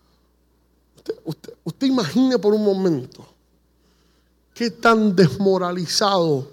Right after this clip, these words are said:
debió haber estado Pedro. Pedro era el mayor de los discípulos. No tengo tiempo, ¿verdad?, para probar porque no es el punto, pero era el mayor de los discípulos en edad.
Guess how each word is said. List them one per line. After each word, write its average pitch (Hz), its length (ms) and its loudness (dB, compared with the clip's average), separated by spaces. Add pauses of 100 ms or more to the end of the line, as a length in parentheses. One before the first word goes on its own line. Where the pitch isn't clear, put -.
(100)
debió 165 280 2
haber 165 160 -2
estado 139 380 -6
Pedro. 113 360 -10 (1120)
Pedro 262 420 0 (880)
era 311 340 -2 (300)
el 254 200 0
mayor 233 680 2
de 202 160 -2
los 170 180 -2
discípulos. 160 880 -10 (760)
No 165 60 -16
tengo 170 220 -2
tiempo, 160 260 -2
¿verdad?, 156 220 0
para 147 160 -4
probar 156 340 -2
porque 135 220 -12
no 139 60 -4
es 143 60 -4
el 151 60 -4
punto, 180 340 -6
pero 139 200 -12 (420)
era 254 140 4
el 311 80 4
mayor 285 340 2
de 302 80 -2
los 208 140 -2
discípulos 175 500 -2
en 143 80 -6
edad. 123 240 -4